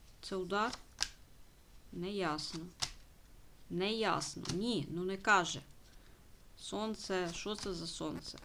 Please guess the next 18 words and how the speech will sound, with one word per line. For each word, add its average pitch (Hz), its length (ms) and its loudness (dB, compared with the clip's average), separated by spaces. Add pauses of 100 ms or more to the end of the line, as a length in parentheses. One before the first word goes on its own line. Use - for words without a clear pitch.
(300)
М, 175 220 -2 (140)
П 151 60 -4
П - 160 -4
О 208 160 2
вийшло. 156 480 -2 (400)
Ну, 208 160 -2
тобто, 170 560 0
ви 208 200 0
зрозуміли, 214 680 2
що 160 160 0
я, 202 280 4 (960)
е, 185 360 4
поки 214 260 2
що 226 200 6
не 214 140 2
бачу 208 440 8
тут 208 260 -2
прильотів 180 580 0